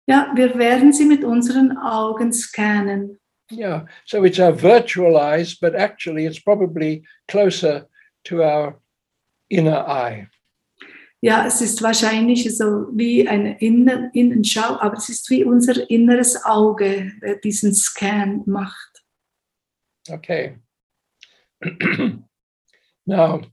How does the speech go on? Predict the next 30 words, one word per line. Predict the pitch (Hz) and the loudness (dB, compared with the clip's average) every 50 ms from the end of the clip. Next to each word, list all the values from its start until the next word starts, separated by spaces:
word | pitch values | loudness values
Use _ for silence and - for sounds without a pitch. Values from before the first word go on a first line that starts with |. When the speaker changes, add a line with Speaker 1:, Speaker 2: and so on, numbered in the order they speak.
| _ _ _ _ _ _ _ _ _ _ _ _ _ _ _ _ _ _ _ _ _ _ _ _ _ _ _ _ _ _ _ _ _ _ _ _ | _ _ _ _ _ _ _ _ _ _ _ _ _ _ _ _ _ _ _ _ _ _ _ _ _ _ _ _ _ _ _ _ _ _ _ _
Speaker 2:
when | - 170 190 190 185 | -2 0 2 2 2
we | 180 170 | 2 0
find | 170 170 - 190 202 208 214 196 175 156 - | 0 0 0 2 4 4 4 2 2 0 -4
the | - - | -6 -8
point, | - - 151 147 139 143 156 156 - 117 - - - _ _ _ _ _ _ _ _ _ _ _ _ _ _ _ _ _ _ _ _ _ _ _ _ _ _ _ _ _ _ _ _ _ _ _ _ _ - | -4 0 0 0 0 -2 -8 -10 -14 -16 -20 -20 -20 _ _ _ _ _ _ _ _ _ _ _ _ _ _ _ _ _ _ _ _ _ _ _ _ _ _ _ _ _ _ _ _ _ _ _ _ _ -2
Speaker 1:
Wenn | 220 220 220 | 0 2 2
Speaker 2:
when | |
Speaker 1:
wir | 220 233 | 4 2
Speaker 2:
we | - | 2
Speaker 1:
einen | - 233 226 220 220 | 2 2 4 4 4
Speaker 2:
find | 214 190 170 | 4 2 0
the | 175 | 2
Speaker 1:
Punkt | 233 240 240 | 4 6 6
Speaker 2:
point | 175 170 170 170 | 6 4 4 2
of, | 160 | 0
of | 151 | 2
Speaker 1:
finden, | 226 233 247 269 302 - 302 302 294 | 4 6 6 6 8 8 8 8 8
dann | 285 269 262 | 8 8 6
Speaker 2:
resistance, | 277 294 381 - - - 165 - - - _ _ _ _ _ | 4 4 2 0 -6 -12 -16 -16 -18 -20 _ _ _ _ _
yeah. | - 170 156 151 143 165 175 175 _ _ _ _ _ _ _ _ _ _ _ _ _ _ _ _ _ _ _ _ _ _ _ _ _ _ _ _ | -10 -6 -6 -4 -4 -6 -8 -10 _ _ _ _ _ _ _ _ _ _ _ _ _ _ _ _ _ _ _ _ _ _ _ _ _ _ _ _
So, | - - - 175 | -20 -20 -18 -16
so | - - 202 202 | -6 -4 -4 -2
for | 180 208 208 | 2 4 4
example, | 196 180 - 196 196 190 185 175 180 180 | 4 4 4 2 2 2 2 0 -2 -2
if | 170 165 | -2 -2
we | 175 | -4
scan | 165 160 - - 202 208 202 196 | -6 -6 -4 0 2 2 2 4
our | 185 175 175 170 | 4 2 2 2
left | 170 170 170 - - | 2 0 0 -4 -6
arm, | 160 143 131 110 107 107 113 | -6 -4 -4 -6 -10 -14 -18